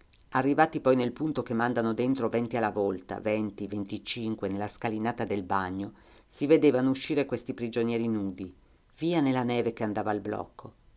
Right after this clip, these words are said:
Chi sono quelli? Non si conoscevano più questi qua. Forse erano prima insieme con noi. Arriva il nostro turno, andiamo giù nel bagno. Si comincia a svestirsi, a buttare la roba di qua, scarpe di là. Cominciano i cosiddetti barbieri.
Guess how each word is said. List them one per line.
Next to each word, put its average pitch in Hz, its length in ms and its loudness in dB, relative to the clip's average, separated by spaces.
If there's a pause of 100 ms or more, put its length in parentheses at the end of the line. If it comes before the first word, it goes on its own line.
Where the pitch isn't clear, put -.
(420)
Chi 202 140 -2
sono 107 380 -4
quelli? 98 460 -8 (380)
Non 123 140 -6
si - 140 -10
conoscevano 123 640 0
più 131 200 -2
questi 107 340 -8
qua. 90 240 -8 (640)
Forse 170 360 4
erano 127 220 2
prima 127 220 -2
insieme 117 360 0
con 104 260 -6
noi. 104 360 -4 (720)
Arriva 143 340 4
il 139 80 6
nostro 135 320 0
turno, 101 480 -8 (100)
andiamo 120 400 2
giù 113 140 -4
nel 107 180 -2
bagno. 90 480 -6 (340)
Si - 160 -12
comincia 143 400 4
a 127 40 0
svestirsi, 123 840 -4
a - 100 -8
buttare 123 340 2
la 113 140 4
roba 110 200 0
di 104 160 -6
qua, 113 300 2
scarpe 110 420 -2
di 104 140 -2
là. 98 200 -4 (600)
Cominciano 147 480 2
i 127 60 2
cosiddetti 123 500 0
barbieri. 104 680 -2